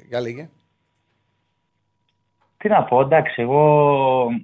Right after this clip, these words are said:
Speaker 2: δεν την άκουσα την εκπομπή, συγγνώμη, γιατί τώρα είμαι σε ένα τρέξιμο.
Speaker 1: Μμμ.
Speaker 2: Είχα δώσει κάτι εξετάσεις, κάτι κατά τα κτήρες και θα μπω σε άλλη σχολή τώρα και τρέχω λίγο, ε, αυτές τις μέρες. Ε, δεν ξέρω, εντάξει, εγώ προχθές με την Κηφισιά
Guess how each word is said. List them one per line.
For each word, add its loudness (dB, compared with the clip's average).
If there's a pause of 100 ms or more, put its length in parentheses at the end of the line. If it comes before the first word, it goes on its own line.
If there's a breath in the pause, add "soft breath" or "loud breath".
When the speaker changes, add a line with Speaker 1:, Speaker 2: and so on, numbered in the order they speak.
Speaker 2:
δεν 0
την 2
άκουσα 0
την -4
εκπομπή, -4
συγγνώμη, -6
γιατί -2
τώρα -2
είμαι -2
σε -12
ένα -4
τρέξιμο. -8
Speaker 1:
Μμμ. -12
Speaker 2:
Είχα -8
δώσει -6
κάτι -10
εξετάσεις, -12
κάτι -8
κατά -8
τα -12
κτήρες -8
και -10
θα -10
μπω -8
σε -8
άλλη -4
σχολή -12
τώρα -8
και -12
τρέχω -12
λίγο, -12 (320)
ε, -4
αυτές -12
τις -20
μέρες. -12 (1080)
Ε, -4
δεν -4
ξέρω, 0
εντάξει, -4
εγώ -2
προχθές -6
με -4
την -14
Κηφισιά -2